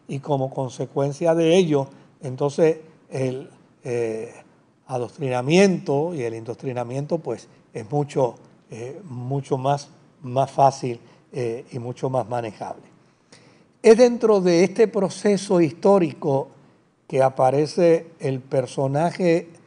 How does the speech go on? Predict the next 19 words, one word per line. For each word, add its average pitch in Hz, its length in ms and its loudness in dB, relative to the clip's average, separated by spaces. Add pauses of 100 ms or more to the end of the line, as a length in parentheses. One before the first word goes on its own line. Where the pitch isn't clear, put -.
(240)
de 139 160 0
origen 151 440 -2
genovés, 139 640 0 (800)
que 120 140 -12
nosotros, 143 600 -4 (520)
eh, 113 480 -8 (100)
llamamos 123 560 -2 (560)
Cristóbal, 135 760 0 (540)
Cristóbal 123 600 -4
Colón. 104 340 -8 (1160)
Cristóbal 220 460 4
Colón 202 340 0
llegó 165 420 4
a 175 100 6
Portugal 160 540 2
a 175 80 4
los 143 140 2
veinticinco 143 800 -2
años. 147 480 0